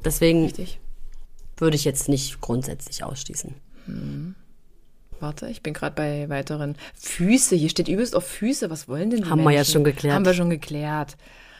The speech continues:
Speaker 2: Ähm, wie bleibt man in seiner femininen Energie? Das hatten wir ja mal, in seiner Weiblichkeit bleiben.
Speaker 1: Ich habe das Gefühl, das kann ich nicht beantworten,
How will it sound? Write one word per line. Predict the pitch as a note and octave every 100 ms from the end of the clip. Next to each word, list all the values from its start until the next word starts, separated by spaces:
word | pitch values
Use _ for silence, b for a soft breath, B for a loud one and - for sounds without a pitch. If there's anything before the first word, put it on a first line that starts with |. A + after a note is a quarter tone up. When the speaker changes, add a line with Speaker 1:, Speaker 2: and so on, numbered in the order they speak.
| B - -
Speaker 2:
Ähm, | F3 F3+ F3+ F3 b b b -
wie | A#3
bleibt | A#3 B3 C4
man | C#4+
in | B3
seiner | A3 A3
femininen | G#3+ A3 A#3+ A#3
Energie? | F#3 G3 E3+ G#3+ F#3 -
Das | -
hatten | F#3+ A#3
wir |
ja | G3
mal, | F3 D3+
in | E3
seiner | E3+ E3
Weiblichkeit | E3 F3+ A3 - E3 D3+
bleiben. | D3+ D3
Speaker 1:
Ich | D3
habe | D3 E3
das | F#3+ F#3+
Gefühl, | - - G3 G3 F#3+ F#3+
das | F3 D3+ - -
kann | C#3 D#3+
ich | E3 F3+
nicht | E3 -
beantworten, | B2 C#3+ G3+ C#4 D4+